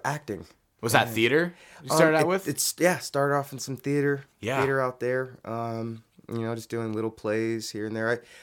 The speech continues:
Speaker 1: I felt like I kinda had the, the knack for acting when I was able to take a script and, and memorize it and portray the character really good and, and, um, be convincing.
Speaker 2: What were some plays that you did?
Speaker 1: Um, what was that? Uh,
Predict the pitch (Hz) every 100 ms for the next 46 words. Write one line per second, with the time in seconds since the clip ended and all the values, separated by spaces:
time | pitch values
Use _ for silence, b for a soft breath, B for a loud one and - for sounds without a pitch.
0 | B 127 - 170 156 156 139 - 139 131
1 | 131 120 110 110 107 110 110 110 110 -
2 | 101 - 104 104 104 107 98 101 - 107
3 | 98 98 - 104 101 - 98 101 - 87
4 | 92 - _ - 92 92 95 98 98 95
5 | 95 92 98 87 87 _ _ 104 - 110
6 | 107 98 113 104 - 101 104 95 101 92
7 | 92 95 92 90 - 90 85 87 b b
8 | b b - 101 98 - 90 98 - 90
9 | - - 131 127 135 104 113 113 92 85
10 | 82 73 B B 98 110 107 143 160 135
11 | 117 107 - 107 104 101